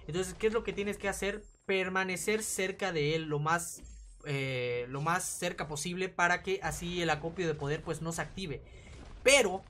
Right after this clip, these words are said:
¿saben cuál es la otra ventaja de este nodo local? Y por eso Mole es un muy buen luchador en este nodo.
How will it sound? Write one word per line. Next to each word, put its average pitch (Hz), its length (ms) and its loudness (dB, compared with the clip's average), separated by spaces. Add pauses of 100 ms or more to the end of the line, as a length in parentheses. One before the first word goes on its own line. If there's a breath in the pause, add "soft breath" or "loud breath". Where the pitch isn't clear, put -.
(120)
¿saben 185 220 2
cuál 175 200 2
es 170 220 -2
la 147 180 6
otra 165 720 2
ventaja 156 460 0
de 156 80 -6
este 156 180 -4
nodo 147 180 0
local? 139 300 -2
Y 147 60 -2
por 151 120 -4
eso 165 140 -4
Mole 151 260 -2
es 147 100 -4
un 151 120 -4
muy 147 240 0
buen 147 180 -2
luchador 131 340 -4
en 123 100 -8
este 123 180 -8
nodo. 151 320 -2